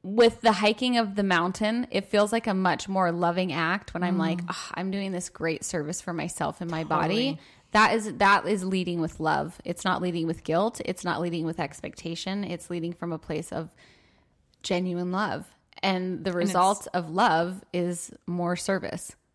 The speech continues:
Speaker 1: More service you're able, like you were saying, to provide your community and the people in your family and the friends. Like, I can't do that if I'm not leading from a place of love.
Speaker 2: And don't you feel that framing it that way and, and speaking of hiking the mountain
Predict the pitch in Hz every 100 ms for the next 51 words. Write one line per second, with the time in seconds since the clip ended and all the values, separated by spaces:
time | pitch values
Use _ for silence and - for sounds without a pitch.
0 | - 180 185 - 180 170 180 165 147 170
1 | 160 165 - 170 185 190 160 - 180 170
2 | 170 160 165 170 - 202 226 160 143 143
3 | 143 156 156 151 170 185 170 175 175 175
4 | 202 202 160 151 147 139 160 165 160 165
5 | - 196 135 160 - - - 185 196 170
6 | - 240 156 156 165 185 160 147 170 -
7 | - _ - _ _ 170 160 170 165 -
8 | 151 139 165 151 143 - - - 151 127
9 | 101 - - _ _ _ _ - _ _
10 | 220 214 214 180 220 214 214 202 190 185
11 | 175 - _ - - 202 202 214 208 202
12 | 185 190 190 180 208 226 214 180 170 -
13 | 175 185 180 170 - 220 220 214 196 170
14 | 196 185 190 180 175 185 190 208 208 214